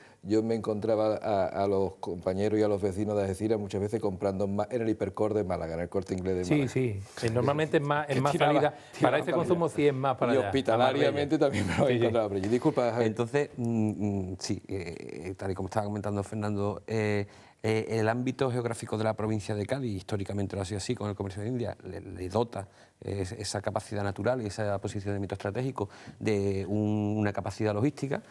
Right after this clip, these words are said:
Speaker 3: pero bueno, aquí pasan los años y no se hace nada. Pero es que aparte de dotar de infraestructura, hay un elemento en el que estoy totalmente de acuerdo, y es que vamos a analizar el cuarenta por ciento de desempleo en nuestra provincia, ¿vale?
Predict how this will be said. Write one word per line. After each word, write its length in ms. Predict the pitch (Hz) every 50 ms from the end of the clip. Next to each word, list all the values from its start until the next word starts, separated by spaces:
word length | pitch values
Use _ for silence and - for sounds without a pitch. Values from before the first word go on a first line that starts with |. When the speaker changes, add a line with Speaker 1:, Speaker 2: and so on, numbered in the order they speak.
| - - - - - - _
Speaker 3:
pero 320 | _ 117 113 107 104 104 104
bueno, 260 | 95 98 117 151 - -
aquí 220 | 95 98 - 113
pasan 360 | 104 - 120 - - 131 127
los 140 | 127 131 123
años 300 | 120 127 131 139 147 147
y 180 | 160 170 151 131
no 220 | 131 127 123 117
se 120 | 117 - 113
hace 200 | 107 - - 120
nada. 240 | 175 185 - - - _ _ - - - - - _
Pero 160 | - 98 101
es 60 | 101
que 240 | - - 151 156 -
aparte 540 | - 127 117 - - 147 175 180 170 - 185
de 100 | 175 170
dotar 320 | 170 170 170 165 - 165 160
de 80 | 160
infraestructura, 720 | 165 - - 156 147 - - - - - 208 196 - - - - - - - - -
hay 160 | 113 113 117
un 80 | 123
elemento 340 | 131 131 127 135 139 135 -
en 60 | 139
el 60 | 131 123
que 40 | 127
estoy 160 | 117 - 123
totalmente 380 | 117 127 123 120 117 120 120 117
de 80 | 110 107
acuerdo, 380 | 113 - 156 156 127 113 120 - - - - - - - _ _ _ _ _ _
y 160 | - 120 117 120
es 100 | 123 120
que 260 | - - 156 156 - - _ _ _ _
vamos 340 | 120 117 131 151 175 170
a 40 | 175
analizar 420 | 180 175 170 160 156 - - 165 160
el 80 | 156
cuarenta 340 | - - 143 147 151 143 147
por 160 | 139 143 135
ciento 320 | - - 143 139 131 143 135
de 60 | 131
desempleo 380 | 127 123 - 127 123 117 123
en 40 | 120
nuestra 220 | 120 117 - - 110
provincia, 400 | 107 98 92 87 - - - _ _ _ _ _ _ _ _ _ _ _ _ _ _ _ _ _ _ _ _ _ _ - - - _ _ _ _ _ _
¿vale? 200 | _ - 143 190